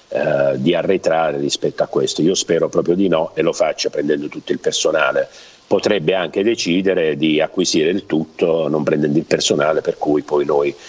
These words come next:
come sindacato dovremmo mettere in campo tutto quello che sono le nostre, eh, la nostra cassetta degli attrezzi per risolvere questa situazione. Eh, se dovesse saltare eh, la, la trattativa, diciamo, la vendita a Mermec,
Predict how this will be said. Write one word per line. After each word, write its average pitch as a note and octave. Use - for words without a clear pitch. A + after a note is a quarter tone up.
come D2+
sindacato D#2
dovremmo C#2+
mettere D2+
in D#2+
campo C#2+
tutto C#2
quello C#2+
che C#2
sono C#2+
le C#2+
nostre, -
eh, -
la C2+
nostra E2
cassetta -
degli D2+
attrezzi -
per E2
risolvere D2
questa D2+
situazione. C#2+
Eh, F2+
se B2
dovesse F#2+
saltare D#2
eh, D2
la, D2+
la D2+
trattativa, E2+
diciamo, D#2
la E2
vendita E2+
a F#2
Mermec, D#2+